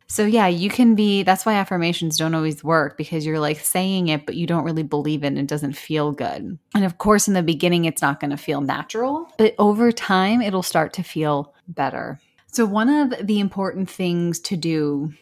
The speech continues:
is move up the scale of thinking towards a better feeling thought. So if you're thinking to yourself, "I'm not good enough," don't try to just go right into, "I am the best in the whole entire world. It's rainbows and butterflies." Don't do that.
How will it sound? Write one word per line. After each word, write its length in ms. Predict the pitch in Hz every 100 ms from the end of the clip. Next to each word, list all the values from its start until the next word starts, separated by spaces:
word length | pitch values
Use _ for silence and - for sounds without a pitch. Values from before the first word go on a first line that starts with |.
| _ -
is 220 | 185 165
move 320 | 185 214 226
up 220 | 190 -
the 100 | 175
scale 520 | - - - 170 165
of 120 | 160 -
thinking 640 | - 160 160 156 156 151
towards 640 | - - 160 151 147 143 - - _ -
a 80 | 165
better 300 | 156 156 151
feeling 420 | - 156 151 147
thought. 360 | - 156 - -
So 120 | -
if 100 | 220
you're 140 | 220 233
thinking 480 | 226 240 233 262 254
to 140 | 226
yourself, 680 | 208 208 - 165 165 175 - -
"I'm 520 | 185 180 180 180 185 185
not 360 | 175 165 170 147
good 160 | 143
enough," 640 | 131 104 147 254 - - - _ _ _ -
don't 240 | 214 220
try 240 | - 226
to 100 | 220
just 260 | 185 180 -
go 180 | 190 180
right 220 | 165 170
into, 400 | 170 170 170 151 -
"I 120 | 302
am 160 | 285 247
the 80 |
best 320 | 220 214 220 208
in 60 |
the 60 | 196
whole 260 | - 196
entire 360 | 170 170 143 143
world. 300 | 135 104 107
It's 200 | - 254
rainbows 460 | 202 208 202 190 185
and 140 | 185
butterflies." 760 | 170 151 143 143 135 117 151 - _
Don't 160 | - 196
do 100 | 170
that. 180 | -